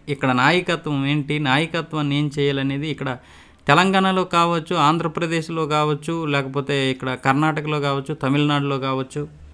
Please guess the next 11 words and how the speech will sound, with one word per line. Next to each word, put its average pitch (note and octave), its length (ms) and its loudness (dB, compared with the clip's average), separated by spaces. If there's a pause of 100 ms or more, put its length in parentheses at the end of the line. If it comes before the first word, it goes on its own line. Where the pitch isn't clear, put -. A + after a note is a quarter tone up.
ఆ, A#2+ 560 -2 (460)
కేరళలో C#3+ 420 2
కావచ్చు, - 480 -10 (720)
ఎక్కడ G#3 280 2
కూడా G3 460 0 (680)
అంతగా D3+ 420 -2
పట్టించుకోవడం D3 720 -4
లేదు. A#2 220 -10 (100)
కర్ణాటకలో G3+ 560 2
అక్కడ E3 600 0 (580)
కొంచెం, D#3+ 380 -4